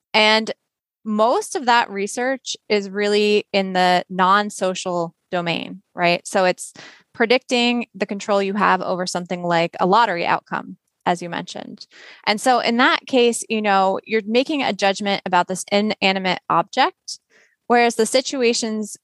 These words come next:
we're usually talking about when we talk about underestimating in the social domain, and that's specifically sort of where we talk about it, this domain of, like, winning friends and influencing people and, like, the pop vernacular. Um, in that domain,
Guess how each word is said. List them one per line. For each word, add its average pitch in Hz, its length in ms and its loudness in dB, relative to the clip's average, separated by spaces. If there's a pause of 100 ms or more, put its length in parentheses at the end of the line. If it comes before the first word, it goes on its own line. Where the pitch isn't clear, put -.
we're 214 380 2
usually 202 400 -2
talking 180 400 -2
about 170 300 2
when 185 100 -4
we 185 80 -4
talk 185 220 -2
about 180 200 2
underestimating 180 840 0
in 175 280 -4
the 175 80 -4
social 214 460 2
domain, 165 520 -2
and 165 100 0
that's 170 180 -2
specifically 185 520 0
sort 180 180 -2
of 170 60 -2
where 170 120 2
we 170 60 2
talk 175 220 0
about 170 160 4
it, 170 100 2
this 175 140 -2
domain 175 320 2
of, 165 100 -4
like, - 180 -2
winning 180 300 0
friends 175 260 -2
and 175 80 0
influencing 175 560 -4
people 165 360 0
and, 165 160 -2
like, - 160 -4 (120)
the 170 60 -8
pop - 320 -2 (340)
vernacular. 175 680 0 (480)
Um, 185 480 2 (440)
in 214 260 2 (180)
that 214 400 4
domain, 190 640 -4